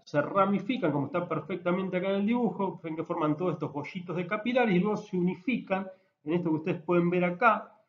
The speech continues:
que es una vena que se va a llamar vena porta, acá ven otra. O sea, lo que están rojos son arterias, luego está toda la ramificación y luego se unifican en estas estructuras que se llaman venas porta, y estas venas portas cuando llegan a la adenohipófisis, a la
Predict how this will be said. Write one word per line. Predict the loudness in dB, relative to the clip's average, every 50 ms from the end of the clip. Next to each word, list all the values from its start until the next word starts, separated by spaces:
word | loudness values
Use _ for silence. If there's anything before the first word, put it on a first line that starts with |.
| _ _
que | -6 -6
es | -6 -6 -6
una | -4 0 2 2 2
vena | 4 4 4 4
que | 4 0
se | 0 2
va | 0 0
a |
llamar | 2 2 4 4 4 4 2
vena | 2 2 4 4 2 2 2
porta, | 2 2 2 2 0 -2 -4 -2
acá | 0 0
ven | 2 2 2 2 2
otra. | 0 0 -2 -6 -12 -16 -18 _ _ _ _ _ _ _ _ _ _ _ -20
O | -12
sea, | -8 -6 -4
lo | -4 -4
que | -2
están | 0 2 4 4
rojos | 4 4 2 2 0 0
son | 2 4
arterias, | 4 2 2 0 0 0 2 2 4 4 2 2 0 -6 -16 -16 -6 2
luego | 4 4 4
está | 4 2 -2 2
toda | 2 4 4
la | 4
ramificación | 4 4 2 2 2 0 -2 -2 0 0 0 0 2 4 4 4 4 4 0 -6 -12 -18 -20 _ _ _ _ _ _ -2
y | 2 4 4 4 2 0 -4 -2
luego | 0 2 2 2 0 -2 -2
se | -4 -4 0 0 2 2 0 -2 -6 -12 -20 _ _ 2
unifican | 4 4 4 2 0 0 -2 0 0 2 2 4
en | 4 4 2
estas | 0 -2 -4 -6 -6 -6
estructuras | -8 -8 -8 -6 -2 -2 -2 0 0
que | -2
se | -2 0
llaman | 0 2 2 2 2 0 -4 -10 -18 _ _ _ _
venas | -10 -4 0 0 2 2 0 -2 -2 -2 2
porta, | 6 6 6 6 2 -2 -4 -4 -6 -6 -6 -4
y | -2
estas | -2 0 0 0
venas | 0 0 -2 0 0
portas | 0 0 0 0 -4 -6
cuando | -6 -6 -6 -6
llegan | -6 -4 -2 0 0 2 2
a | 0 0
la | 0 2 2 2 2
adenohipófisis, | 2 0 0 2 4 4 4 4 4 2 0 0 2 4 4 4 2 -2 -8 -8 -8 -10 -10 -10
a | -8 -8
la | -8 -8 -10 -12